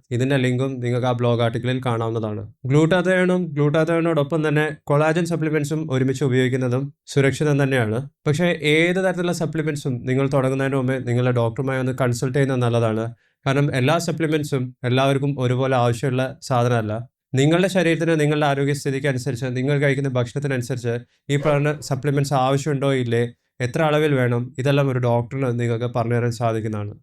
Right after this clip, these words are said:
ഇത്തരത്തിലുള്ള സംശയങ്ങളൊക്കെ നിങ്ങൾക്ക് ഡോഫോഡിയിലുള്ള ഒരു ഡോക്ടറുമായി ഓൺലൈനായി ചർച്ച ചെയ്യാവുന്നതുമാണ്. ഇനി നമുക്ക് അടുത്ത കാറ്റഗറിയിലുള്ള സപ്ലിമെന്റ്സിലേക്ക് വരാം. നിങ്ങൾ എക്സർസൈസ് ചെയ്യുന്ന ഒരാളാണ്.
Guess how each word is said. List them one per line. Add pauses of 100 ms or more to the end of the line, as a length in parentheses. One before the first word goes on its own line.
(160)
ഇത്തരത്തിലുള്ള
സംശയങ്ങളൊക്കെ
നിങ്ങൾക്ക്
ഡോഫോഡിയിലുള്ള
ഒരു
ഡോക്ടറുമായി (240)
ഓൺലൈനായി (140)
ചർച്ച
ചെയ്യാവുന്നതുമാണ്. (380)
ഇനി
നമുക്ക് (240)
അടുത്ത (100)
കാറ്റഗറിയിലുള്ള
സപ്ലിമെന്റ്സിലേക്ക്
വരാം. (520)
നിങ്ങൾ (220)
എക്സർസൈസ്
ചെയ്യുന്ന
ഒരാളാണ്.